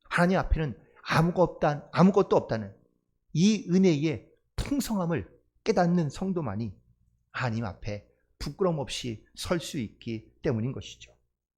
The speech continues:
우리는 매일마다 죄와 욕망 속에서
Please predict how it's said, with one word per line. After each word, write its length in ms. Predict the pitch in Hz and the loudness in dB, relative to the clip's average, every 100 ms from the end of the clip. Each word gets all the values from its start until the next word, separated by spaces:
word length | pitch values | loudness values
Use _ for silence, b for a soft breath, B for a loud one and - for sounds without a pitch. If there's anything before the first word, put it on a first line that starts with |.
| _ _ _ _ _ _ _ _ _ _ _ _ _ - | _ _ _ _ _ _ _ _ _ _ _ _ _ -4
우리는 260 | 127 143 131 | 2 4 6
매일마다 580 | 135 135 117 110 90 - _ _ _ _ _ _ | 4 4 0 -4 -8 -16 _ _ _ _ _ _
죄와 340 | - 147 139 135 | 0 4 6 6
욕망 300 | 135 139 127 | 2 0 -2
속에서 540 | - 117 104 - 101 | -4 -8 -8 -8 -12